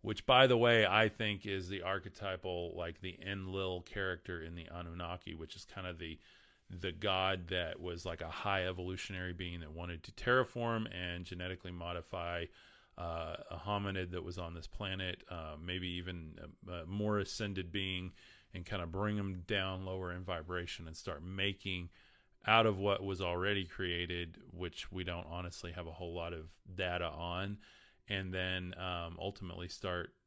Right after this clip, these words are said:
making a people, which is all of us now,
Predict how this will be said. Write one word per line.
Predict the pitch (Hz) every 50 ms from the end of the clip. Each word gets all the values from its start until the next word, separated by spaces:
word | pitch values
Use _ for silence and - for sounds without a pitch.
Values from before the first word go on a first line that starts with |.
| _ -
making | 95 95 90 87 87 - - 90 90 85
a | 78 80 82 82 82 82 82 80 80 78 80 - - - -
people, | - - - 95 - - 95 107 131 170 160 - _ _ -
which | 95 90 - -
is | 92 85 - - -
all | - 101 95 90
of | 82 80 80
us | 80 80 - - -
now, | 82 80 78 87 104 -